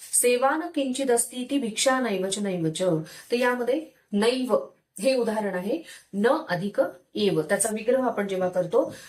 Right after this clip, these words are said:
तेव्हा "न अधिक एव" असा तो होतो. त्यानंतर पुढचं उदाहरण जे आहे, "रथस्यैकं चक्रं भुजगयमिताः सप्ततुरगाः." यामध्ये रथस्यैकं हे उदाहरण आहे,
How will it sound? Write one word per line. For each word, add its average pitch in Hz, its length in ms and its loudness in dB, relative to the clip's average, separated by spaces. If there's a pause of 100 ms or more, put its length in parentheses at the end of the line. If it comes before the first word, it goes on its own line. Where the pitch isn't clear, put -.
(140)
तेव्हा 226 220 2
"न 226 160 -4
अधिक 214 460 0
एव" 214 300 2
असा 185 280 0
तो 170 120 -8
होतो. 165 500 -6 (280)
त्यानंतर 277 380 2
पुढचं 269 260 4
उदाहरण 233 400 -2
जे 190 80 -2
आहे, 220 320 -2
"रथस्यैकं 240 840 2
चक्रं 208 440 -2
भुजगयमिताः 226 920 2
सप्ततुरगाः." 175 960 0 (440)
यामध्ये 247 400 2
रथस्यैकं 226 880 -2
हे 214 160 -6
उदाहरण 185 440 0
आहे, 214 320 -2